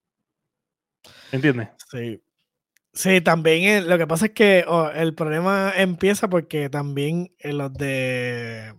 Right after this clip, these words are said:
Speaker 2: Lin-, o sea, Linus en sus distintos, pues ellos tienen como tres, eh, tienen el One Show, tienen,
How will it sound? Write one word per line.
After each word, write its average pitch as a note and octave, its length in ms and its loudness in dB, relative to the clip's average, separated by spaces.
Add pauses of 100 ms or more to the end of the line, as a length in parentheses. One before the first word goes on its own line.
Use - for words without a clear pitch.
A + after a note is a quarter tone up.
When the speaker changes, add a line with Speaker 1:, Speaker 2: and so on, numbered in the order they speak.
Speaker 2:
Lin-, C#3+ 560 -2
o D3 200 -4
sea, D3 160 -2
Linus F3+ 440 6
en E3 100 2
sus C#3+ 200 -6
distintos, D#3 320 -10
pues E3 140 2
ellos F#3 120 4
tienen A3 160 4
como F3 180 2
tres, E3+ 260 4 (260)
eh, D#3+ 100 0
tienen F#3 240 0
el F3 160 2
One F#3+ 240 4
Show, F3 360 4
tienen, F3 460 -2